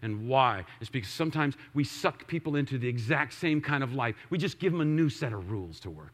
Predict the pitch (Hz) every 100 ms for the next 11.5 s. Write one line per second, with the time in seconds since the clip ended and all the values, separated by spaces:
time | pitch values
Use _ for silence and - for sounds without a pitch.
0 | - - - - _ _ _ _ _ _
1 | _ _ _ _ - 117 156 175 180 139
2 | 147 104 - - - - - _ _ -
3 | _ - - - - - _ _ _ -
4 | _ _ _ _ _ _ _ _ 120 123
5 | - - - 165 196 175 123 - - _
6 | - 120 - - - - - _ _ _
7 | _ _ _ - _ - _ _ _ _
8 | - _ 131 131 165 175 160 151 107 123
9 | - 156 147 120 - - 127 - 110 135
10 | 123 - 135 - 117 107 107 117 117 104
11 | 110 - 101 101 92